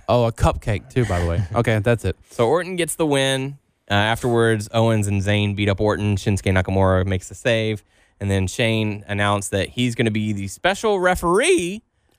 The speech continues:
Speaker 2: between Owens and Zayn going up against Orton and Shinsuke at
Speaker 1: I
Speaker 2: Clash
Speaker 1: knew
Speaker 2: of Champions.
Speaker 1: it was gonna be Orton and Shinsuke.
Speaker 2: And if Owens and Zayn lose, they'll be fired.
Speaker 1: That ain't gonna happen. That ain't gonna happen.
Speaker 2: And people are speculating that maybe Daniel Bryan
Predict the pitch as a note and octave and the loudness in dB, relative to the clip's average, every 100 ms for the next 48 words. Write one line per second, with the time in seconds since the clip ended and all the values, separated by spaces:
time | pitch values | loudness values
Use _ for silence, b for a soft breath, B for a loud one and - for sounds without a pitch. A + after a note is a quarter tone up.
0 | _ _ _ D3+ - F#3 F3+ F3 E3+ - | _ _ _ -2 0 2 2 2 0 0
1 | E3 F#3 F#3+ E3 D#3+ C#3+ D#3+ E3+ F#3 F#3+ | 0 2 0 -2 -2 0 2 0 -2 -4
2 | F3 D3+ D#3 D#3 D3+ D3 C#3+ - C#3+ D#3+ | -4 0 2 2 -2 -2 -4 -2 0 0
3 | D3 C3+ - G3+ F#3+ D3 C#3+ F3+ G#3+ C#3 | -2 -4 -2 -4 -2 0 0 2 2 2
4 | C#3+ D#3+ E3 - C3+ G#2+ G2+ B2 A#2 A2 | 2 2 2 2 2 0 0 -2 -4 -4
5 | G#2+ - G#2+ G#2+ - G2+ - G2+ F#2+ - | -6 -4 -2 -2 -6 -10 -10 -10 -12 -14
6 | E2+ B2+ G3 F3 F3 G3 G#3 E3+ D#3 D#3+ | -8 -2 -2 -2 -4 -4 -4 -4 -4 -2
7 | F3+ E3 A#2+ E3+ G#3 D3+ D#3 - D3+ C#3 | -2 -4 -4 -6 -6 -10 -12 -12 -10 -10
8 | - C#3+ F3 - - _ _ _ _ _ | -10 -12 -12 -14 -18 _ _ _ _ _
9 | _ - E2+ G2 F2+ D#2+ A2 G#2+ - - | _ -20 -20 -18 -18 -10 -6 -6 -6 -2
10 | A3 - F3+ D3 C#3 D#3 C#3+ A#2+ F3+ F#3+ | 0 0 -2 0 0 2 0 0 0 0
11 | - B2 A#2+ F#3 E3+ D3 G3+ - D3+ C#3+ | 0 -2 0 2 0 0 -2 0 2 2
12 | D3 - C#3 C#3 C3 B2+ B2 A#2 B2+ D#3+ | 0 -2 -4 -4 -2 0 0 0 0 0
13 | C3 A2+ G#2+ G#2+ | 0 0 0 -4